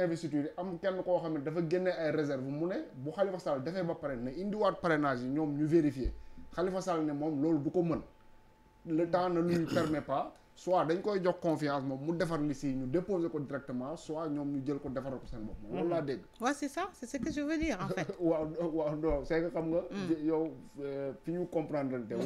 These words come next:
Speaker 3: Ouais.
Speaker 1: mooy da nga ne, euh, comment dire, ñoom dañu defar ne Khalifa Sall yow lañ def confiance pour que lu mu tuddati nga, euh,
Speaker 3: Non, liste yi dañoo toog ñoom ñëpp, xam
Speaker 1: Mm.
Speaker 3: nga, pour que ñu établir liste yi, ñi nekk ci biir liste bi.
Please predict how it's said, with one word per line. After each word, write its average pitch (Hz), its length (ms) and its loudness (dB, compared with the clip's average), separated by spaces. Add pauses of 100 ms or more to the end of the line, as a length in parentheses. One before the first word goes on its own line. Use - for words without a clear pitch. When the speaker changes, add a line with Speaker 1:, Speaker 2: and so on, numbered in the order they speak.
Speaker 3:
Ouais. 202 140 -2
Speaker 1:
mooy 139 100 -2
da 139 120 0
nga 135 100 -2
ne, 143 100 0 (920)
euh, 123 260 -4
comment 139 280 0
dire, 123 200 2 (360)
ñoom 131 140 -2
dañu 151 200 0
defar 131 300 0 (340)
ne 127 140 -2
Khalifa 139 340 -2
Sall 123 320 -2 (240)
yow 135 180 -2
lañ 135 200 0
def 123 180 -2
confiance 113 520 -6 (360)
pour 135 200 -2
que 113 440 0
lu 120 160 0
mu 120 140 -2
tuddati 120 380 -4 (160)
nga, 123 140 -2
euh, 127 640 -6
Speaker 3:
Non, 220 120 2
liste 269 300 4
yi 240 60 4
dañoo 262 300 4
toog 220 280 2
ñoom 202 240 0
ñëpp, 226 180 2 (120)
xam - 120 0
Speaker 1:
Mm. 202 60 4
Speaker 3:
nga, 254 140 2 (220)
pour 240 200 0
que 262 80 8
ñu 233 140 4
établir 196 440 2
liste 196 240 -4
yi, 185 160 -2
ñi 208 220 2
nekk 233 260 0
ci 202 80 -6
biir 185 180 -2
liste 190 260 -4
bi. 143 120 -6